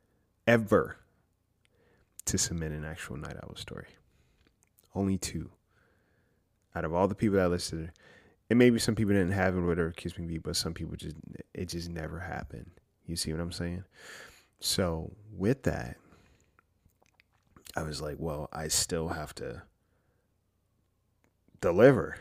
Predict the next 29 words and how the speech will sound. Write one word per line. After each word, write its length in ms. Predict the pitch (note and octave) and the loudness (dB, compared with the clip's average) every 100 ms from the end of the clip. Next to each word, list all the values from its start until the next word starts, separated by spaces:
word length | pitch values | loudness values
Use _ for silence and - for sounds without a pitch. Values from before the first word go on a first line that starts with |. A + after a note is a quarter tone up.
| - | 0
<laughs> 340 | A#2 G#2+ E2 - _ - - - - _ - | 4 4 2 -4 _ -20 -20 -20 -20 _ -4
And 200 | F2 D#2+ | -2 0
I'm 160 | D#2 | -2
going 360 | D#2+ G2+ B2 E2 | 2 6 8 6
to 160 | - C2+ | 0 -4
deliver. 560 | - B1+ - - - - _ - | -4 -6 -6 -8 -12 -16 _ -10
You 80 | D#2+ | -8
know, 300 | D#2+ F2 E2 | -4 -4 -4
I 100 | E2+ | -6
got 260 | E2+ E2+ | -6 -6
that 180 | D#2+ D#2+ | -4 -4
little 260 | - E2+ E2 | -2 -2 -2
red 280 | E2 E2 F2 | -2 -4 -4
hen 420 | F2+ F#2+ F2+ E2 - - - - _ | -2 -2 -2 -6 -14 -20 -20 -20 _
kind 260 | - D#2 D#2 | -8 -6 -6
of 200 | D#2 - | -6 -2
syndrome 580 | - D#2+ D2+ D#2 D2+ - | -2 -2 -4 -8 -8 -12
<laughs> 340 | - A#2 G#2+ | 4 4 10
where 640 | D#3+ D#3 C#3+ B2 A2+ G2 F#2+ | 12 12 12 10 8 8 6
it's 200 | E2+ - | 4 0
like, 340 | E2 E2 - - - - - - _ | -2 -2 -8 -18 -20 -18 -20 -20 _
you 140 | E2+ | 0
know, 480 | E2+ E2 D#2+ - - - _ _ _ _ _ _ _ _ _ _ - | 2 2 0 -2 -8 -14 _ _ _ _ _ _ _ _ _ _ -2
I'ma 280 | F2+ F#2 F2 | 0 2 4
make 300 | F#2 E2+ - | 4 4 0
this 220 | D#2+ C#2+ | -4 -4
bread, 480 | - F2 F#2 D#2 - - | -2 0 0 -2 -6 -10
right? 360 | - F#2 F#2+ - - - - - _ _ | -4 -2 -2 -6 -20 -20 -20 -20 _ _
And 340 | F2+ E2 D#2 | -4 -2 -4